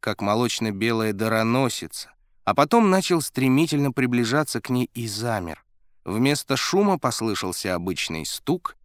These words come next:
и всё стихло. Поезд остановился. Он был окутан чем-то лёгким, серо-золотым, тихонько шелестевшим. То был воздух жизни, сменивший холодный, мёртвый воздух подземелья.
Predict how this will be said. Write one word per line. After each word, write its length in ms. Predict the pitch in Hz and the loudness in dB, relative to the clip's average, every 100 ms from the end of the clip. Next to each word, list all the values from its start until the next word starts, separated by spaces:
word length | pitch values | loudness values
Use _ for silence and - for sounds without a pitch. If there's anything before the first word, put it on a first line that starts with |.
| _ | _
и 140 | - 101 | -6 -6
всё 280 | - 120 | -4 -4
стихло. 680 | 120 - - 82 - - - - _ _ _ _ | -4 -6 -6 -8 -8 -10 -14 -20 _ _ _ _
Поезд 320 | 208 233 - | 4 4 4
остановился. 880 | 190 165 165 160 143 113 90 - - - | 0 -2 -2 0 2 0 -2 -8 -14 -8
Он 220 | 117 120 | -2 -2
был 180 | 104 117 | 0 0
окутан 480 | 113 - 143 117 113 | 0 0 -2 -2 -2
чем-то 380 | - 120 117 117 | -2 -2 -2 -2
лёгким, 580 | 113 127 113 - - 80 | 0 0 -2 -8 -10 -8
серо-золотым, 1080 | - 131 127 104 113 113 - - 98 78 - _ _ | -4 -2 -2 -2 -2 -2 -4 -4 -4 -4 -12 _ _
тихонько 540 | - 104 - 131 123 117 | -8 -6 0 0 0 -4
шелестевшим. 1000 | - 110 104 - - 87 85 - - - _ _ _ | -4 -4 -4 -6 -8 -8 -8 -12 -14 -18 _ _ _
То 140 | 160 170 | 2 4
был 240 | 156 147 | 6 6
воздух 420 | 143 151 127 123 | 4 2 0 -2
жизни, 500 | 101 107 175 165 165 | -2 0 2 2 0
сменивший 600 | 156 131 120 131 - 123 | 0 0 2 2 0 -4
холодный, 680 | - 95 87 117 139 127 120 | -4 -4 -2 -2 -2 -2 -2
мёртвый 500 | 107 117 113 104 101 | 0 -2 -4 -4 -4
воздух 440 | 95 101 92 92 | -2 -4 -4 -8
подземелья. 840 | - 90 90 92 87 82 76 76 | -8 -8 -6 -6 -4 -6 -6 -10